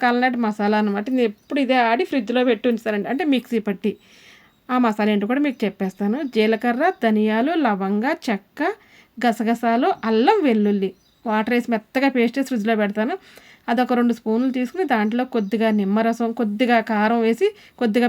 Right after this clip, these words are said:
పెరుగు వేసి కలిపేసి ఉంచానండి బౌల్లో. అది వేసి మసాలా అయితే వేసాననమాట. అది బాగా ఫ్రై అయిన తర్వాత ఎగ్స్ కూడా వేసుకుని చక్కగా ఫ్రై చేసేసుకోవాలి. ఇప్పుడు ఒకటికి రెండు కొలతతో, ఇది సోనా మసూరి బియ్యం కాబట్టి ఒకటికి రెండు వేస్తున్నానండి. మీది బాస్మతి రైస్ అయితే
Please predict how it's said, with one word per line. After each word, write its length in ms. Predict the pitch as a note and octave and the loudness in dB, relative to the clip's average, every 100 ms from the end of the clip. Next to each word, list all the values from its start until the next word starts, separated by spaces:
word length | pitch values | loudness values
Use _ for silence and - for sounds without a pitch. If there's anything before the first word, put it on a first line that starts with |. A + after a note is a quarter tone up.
| A#3 | 2
పెరుగు 200 | A3 A#3 | 2 2
వేసి 140 | A#3+ C#4 | 0 0
కలిపేసి 320 | B3 A3 A#3+ A3 | 0 0 0 0
ఉంచానండి 380 | G#3 G#3 G#3 F#3+ | 0 0 0 0
బౌల్లో. 340 | G3 G3 A#3 - B3+ | 0 0 -2 -2 -2
అది 120 | A#3 A3 | 0 2
వేసి 180 | A#3+ F#4 C#4+ | 0 0 -2
మసాలా 340 | G#3 G#3 A3+ G#3+ | 0 -2 0 -2
అయితే 160 | B3+ D4 | -4 -4
వేసాననమాట. 600 | G#3 G3+ F#3+ F#3+ G3 D#4 F#4+ - - - - - B3 | -4 -6 -8 -10 -6 -6 -6 -10 -20 -20 -20 -6 -4
అది 120 | A3 | -2
బాగా 200 | A3 G#3 A3 | -2 -4 -4
ఫ్రై 120 | G#3 G#3+ | -2 -2
అయిన 100 | G3+ A3 | -2 -4
తర్వాత 160 | C#4+ C4+ F#3+ | -6 -6 -6
ఎగ్స్ 180 | - G3+ | -8 -6
కూడా 160 | G#3+ G#3 | -4 -2
వేసుకుని 320 | G3 F#3+ E4+ G4 - | -4 -4 -4 -4 -4
చక్కగా 440 | A3+ - G#3 A3 F#4+ C#4 | -8 -6 -4 -2 0 0
ఫ్రై 140 | A3 G#3 | -2 -2
చేసేసుకోవాలి. 680 | G3 G3 F#3+ F#3+ F#3+ F3 - _ _ _ _ _ | -6 -6 -8 -6 -6 -6 -10 _ _ _ _ _
ఇప్పుడు 300 | C4+ C4 E4+ D4+ B3+ | -6 -2 0 2 0
ఒకటికి 300 | C4 D4 D4+ | 0 -2 2
రెండు 200 | C#4 C4+ C#4 | 2 2 2
కొలతతో, 340 | B3+ B3 B3+ B3 | 0 0 -2 -2
ఇది 100 | E4+ - | -2 0
సోనా 240 | B3 C4 C4 | 2 4 2
మసూరి 260 | C4 C4 C4 | 2 0 0
బియ్యం 160 | B3+ | 0
కాబట్టి 180 | D#4+ E4+ B3+ | 0 0 0
ఒకటికి 240 | C4 C4 B3+ | 0 0 0
రెండు 120 | A#3 | 0
వేస్తున్నానండి. 380 | A#3 A#3+ A#3+ E4+ D#4 | -2 -2 -2 -2 -2
మీది 180 | C4+ A#3+ | -2 0
బాస్మతి 360 | A3+ A3+ A#3+ B3+ | 0 -2 -4 -2
రైస్ 160 | A#3+ | -2
అయితే 120 | A#3+ | -2